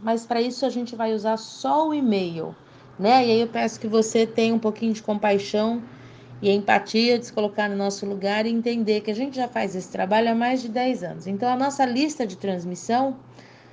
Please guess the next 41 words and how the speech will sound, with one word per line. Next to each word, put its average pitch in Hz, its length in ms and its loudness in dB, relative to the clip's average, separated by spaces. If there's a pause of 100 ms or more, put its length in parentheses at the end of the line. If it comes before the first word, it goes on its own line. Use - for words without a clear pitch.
(800)
tinha 311 400 2
dez 233 400 4
mil 226 220 2
mulheres, 214 560 2
dez 190 300 -2
mil 220 200 -2
trezentos 208 540 -4
e 190 60 -4
poucas 196 400 -4
mulheres 196 480 -2
uns 220 180 -4
anos 214 220 0
atrás. 202 360 -4
Eu 196 80 -2
nem, 202 240 -2
nem 214 300 -4
me 233 100 -2
dei 214 160 -2
o 214 80 0
trabalho 190 460 0
de, 208 320 -2 (420)
de 190 260 -4
juntar, 208 580 4
as, - 240 -2
somar 220 420 2
as, - 320 -4
as 175 300 0
várias 196 400 2
listas 196 360 -6
que - 100 -6
a 180 40 0
gente 185 240 -6
tem 196 180 -6
pra 202 140 -4
ver 196 140 -6
se 196 80 -10
passou 220 320 -4
disso. 175 260 -8
Deve 214 140 -8
ter 247 140 -4
passado. 214 540 -2